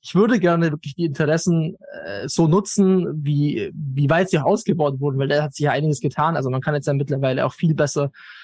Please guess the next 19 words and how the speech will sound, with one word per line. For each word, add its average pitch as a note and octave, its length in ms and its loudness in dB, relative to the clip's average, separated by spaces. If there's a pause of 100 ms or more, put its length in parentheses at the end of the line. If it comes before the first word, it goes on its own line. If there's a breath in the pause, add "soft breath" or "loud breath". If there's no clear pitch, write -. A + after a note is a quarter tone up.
(160 loud breath)
und E3 100 -4
granularer C#3+ 480 2
targeten, D#3 720 0
so C#3 440 -2
auf D3 180 -4
Facebook-Level, D#3 840 2
sag C#3+ 200 0
ich D3 120 -4
mal, D3 360 2
gerade C#3 240 0
bei B2+ 120 0
den B2+ 80 0
Interessen. D3 540 0 (1900 loud breath)
Aber C#3+ 220 2
es - 320 -4
bringt D#3+ 260 4
schlicht - 300 -2
und D3 80 -4
ergreifend C#3 640 0